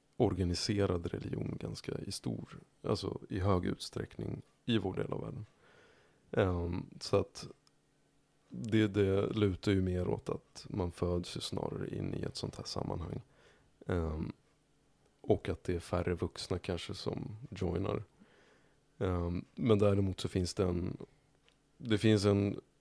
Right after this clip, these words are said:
större ökning i, eh, kanske fattigare länder. Inte för att, som, som många kanske ateister tänker, att de är dumma i huvudet och outbildade där.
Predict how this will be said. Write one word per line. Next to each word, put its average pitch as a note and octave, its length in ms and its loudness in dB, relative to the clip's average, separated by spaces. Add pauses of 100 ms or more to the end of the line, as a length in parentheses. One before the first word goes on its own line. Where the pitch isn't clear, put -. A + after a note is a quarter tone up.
större A2 480 8
ökning G#2+ 640 -2 (460)
i, F2 380 0
eh, - 120 0 (840)
kanske F#2+ 320 0
fattigare F#2+ 640 2
länder. F2 580 2 (440)
Inte A#2 280 6
för A2 160 2
att, F#2 80 0 (360)
som, F2+ 340 4
som - 200 2
många F2 300 0
kanske E2+ 300 -2
ateister F#2 500 -2
tänker, - 340 -6
att F2+ 140 -4
de F2+ 180 2
är F2+ 40 4
dumma F2 280 0
i E2 40 0
huvudet F2+ 420 -2
och F#2 240 -2 (320)
outbildade G2+ 600 2
där. - 200 -2